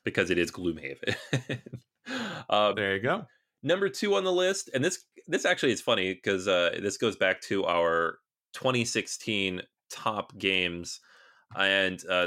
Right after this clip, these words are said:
Speaker 1: the conversation we had then. So, uh, I'll just say number two is Terraforming Mars.
Speaker 2: Mm-hmm.
Speaker 1: And then guess what number one is?
Speaker 2: Wow.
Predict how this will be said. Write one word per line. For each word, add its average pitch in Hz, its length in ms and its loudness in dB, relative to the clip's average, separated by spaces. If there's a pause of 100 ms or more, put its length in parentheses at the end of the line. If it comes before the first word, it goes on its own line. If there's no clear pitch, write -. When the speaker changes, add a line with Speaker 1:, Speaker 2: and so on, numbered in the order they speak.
Speaker 1:
the 95 80 0
conversation 98 640 -2
we 90 80 -2
had 85 240 -2
then. 85 360 -2
So, 87 480 0 (280)
uh, 101 220 2
I'll 110 100 2
just 120 200 -2
say 117 120 2
number 107 240 0
two 170 600 0 (420)
is 110 180 0
Terraforming 123 540 0
Mars. 101 580 -2 (240)
Speaker 2:
Mm-hmm. 151 220 -4 (420)
Speaker 1:
And 98 220 2
then 95 300 0 (180)
guess 117 200 2
what 117 120 -2
number 104 180 0
one 87 240 0
is? 85 320 -6 (2500)
Speaker 2:
Wow. 101 480 0